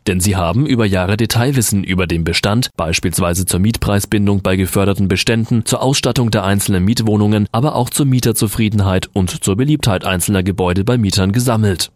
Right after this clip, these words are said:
In der Praxis ist es nahezu unmöglich, dieses auf unterschiedliche Personen und Bereiche des Unternehmens verteilte Wissen umfassend an externe Sachverständige weiterzugeben,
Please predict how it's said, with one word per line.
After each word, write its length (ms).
In 160
der 160
Praxis 480
ist 220
es 100
nahezu 460
unmöglich, 720
dieses 340
auf 220
unterschiedliche 640
Personen 500
und 220
Bereiche 420
des 160
Unternehmens 480
verteilte 460
Wissen 340
umfassend 640
an 80
externe 480
Sachverständige 800
weiterzugeben, 720